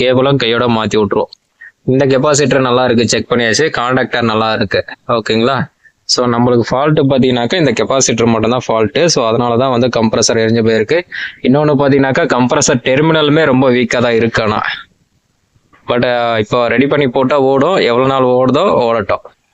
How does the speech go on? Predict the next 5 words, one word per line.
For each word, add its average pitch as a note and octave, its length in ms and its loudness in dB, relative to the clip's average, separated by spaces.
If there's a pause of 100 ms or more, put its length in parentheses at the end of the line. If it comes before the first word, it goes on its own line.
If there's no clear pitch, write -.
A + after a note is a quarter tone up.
(1300)
இப்போ - 160 -4
மாத்திட்டு C3 480 0 (240)
ஃபைனல் A#2+ 400 -2
ரிசல்ட்டை A2 300 0
பார்க்கலாம். G2 460 -2